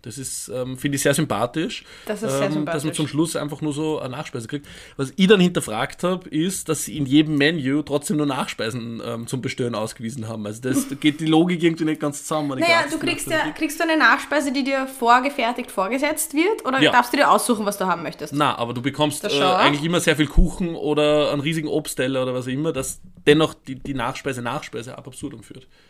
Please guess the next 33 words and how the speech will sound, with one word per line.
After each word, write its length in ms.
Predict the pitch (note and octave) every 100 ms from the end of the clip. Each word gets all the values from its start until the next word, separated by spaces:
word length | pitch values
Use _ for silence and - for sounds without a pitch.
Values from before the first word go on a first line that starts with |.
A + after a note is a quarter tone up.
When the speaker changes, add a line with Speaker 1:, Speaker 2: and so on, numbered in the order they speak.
| - - _ _ -
Speaker 2:
Und 60 |
Speaker 1:
Also 80 | B3+
Speaker 2:
wenn's 100 | B3+
Speaker 1:
ihr 40 | F#3+
als 60 | F3+
Speaker 2:
jetzt, 80 | D3+
Speaker 1:
alter 120 | E3
Speaker 2:
ich 40 |
weiß 100 | D#3 E3
nicht, 80 | F3
Speaker 1:
Geschäftsmann 380 | A#3 D4+ D3
Speaker 2:
was 60 | D#3
Speaker 1:
würd 140 | E3
sofort 340 | E3+ - D3+ F3
streichen 500 | - A#2 C3+ - B2
natürlich, 480 | A2+ A#2+ A#2+ F3 -
ja, 160 | B2+
und 240 | C#3 C#3 C#3
mal 260 | C3+ C3+
mit 300 | C3+ C3+ C3
meinem, 400 | C3 B2+ C3+ C3+
äh, 200 | B2+ C3+
New 140 | C3+ C#3
York 300 | D#3+ D3+ D3
Cheesecake 600 | - E3 - C#3 C3+ B2
um 140 | C3
neun 180 | B2+ B2+
Euro, 540 | A#2 A#2 B2 C3 B2+
äh, 40 | -
ein 180 | B2+ B2
goldenes 360 | A#2+ B2+ B2+
Näschen 380 | A#2 C3 - A#2
verdienen. 480 | A#2 A2 A2 C#3+